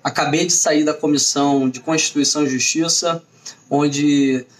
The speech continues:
travou-se hoje grandes debates acerca da reforma da Previdência, mais especificamente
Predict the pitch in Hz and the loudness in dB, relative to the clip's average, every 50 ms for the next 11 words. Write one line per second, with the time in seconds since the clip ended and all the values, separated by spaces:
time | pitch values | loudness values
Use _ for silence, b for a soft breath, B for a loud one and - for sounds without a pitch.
0 | B B B B B - 160 160 147 165 180 180 - - 180 180 170 156 156 147 | B B B B B -2 -2 0 0 0 0 0 0 0 0 0 0 -2 -2 0
1 | 170 220 254 226 226 - 196 170 143 147 151 160 165 165 - - - - - - | 0 0 0 0 -2 -2 -2 -2 0 2 0 0 0 0 0 -2 -2 -4 -8 -8
2 | - 143 151 139 - - 160 165 165 - 156 147 139 147 147 143 143 139 135 131 | -4 -2 -2 -2 -2 0 -2 -2 -2 -2 -4 -2 0 2 2 4 4 2 2 0
3 | 131 - - 135 143 143 135 135 - 139 131 123 120 139 151 175 175 - 202 180 | -2 -2 -2 -2 0 0 -2 -4 -6 -8 -8 -4 -2 -2 0 0 -2 -2 -4 -2
4 | 170 180 180 180 - - 185 180 - - - - - 185 175 170 170 196 220 214 | -2 0 0 0 -2 -2 -2 -2 -2 -4 -8 -4 -2 -2 0 2 2 0 0 0
5 | - 226 220 - - | -2 -2 -4 -4 -12